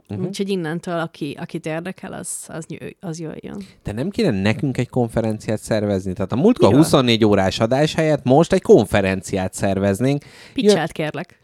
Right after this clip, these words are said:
Speaker 1: Na, tehát, hogy jönnének, ö, előadók, tehát, hogy gyakorlatilag ugyanez lenne. Lenne a hallgatói támogatásból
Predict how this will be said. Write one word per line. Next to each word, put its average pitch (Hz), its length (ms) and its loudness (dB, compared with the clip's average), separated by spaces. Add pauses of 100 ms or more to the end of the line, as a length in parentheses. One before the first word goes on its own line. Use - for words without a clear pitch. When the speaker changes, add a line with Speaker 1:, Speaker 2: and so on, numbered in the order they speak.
(200)
Speaker 1:
Na, 151 180 4 (100)
tehát, 123 160 -2
hogy 147 200 0
jönnének, 151 880 2
ö, 92 380 -4 (260)
előadók, 101 680 2
tehát, 226 160 -2
hogy 262 120 -4 (140)
gyakorlatilag 180 420 6
ugyanez 107 380 6
lenne. 90 320 -6 (260)
Lenne 160 480 4
a 104 140 2
hallgatói 113 520 4
támogatásból 98 1000 0